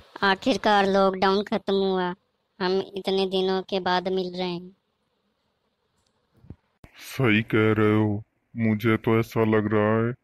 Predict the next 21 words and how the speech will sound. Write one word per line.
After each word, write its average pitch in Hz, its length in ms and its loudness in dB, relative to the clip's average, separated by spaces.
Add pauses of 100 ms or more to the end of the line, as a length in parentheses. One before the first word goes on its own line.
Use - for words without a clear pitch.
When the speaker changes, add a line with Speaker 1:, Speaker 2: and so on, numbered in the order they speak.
(560)
Speaker 2:
कि 107 120 0
मानो 107 400 2
कि 117 160 -6
कितने 110 460 -2
साल, 107 540 0
सालों 107 420 -2
बाद 104 340 0
मिल 104 300 -2
रहे 101 120 -6
हैं। 101 220 -12 (1400)
आओ 110 180 4
बैठो। 127 440 0 (1500)
Speaker 1:
हाँ 185 260 2
यार, 185 280 4
बहुत 175 260 0
दिनों 175 340 -2
बाद 175 240 0
मिल 175 240 -4
रहे 170 120 -2
हैं 180 80 -4
अपन। 175 220 -8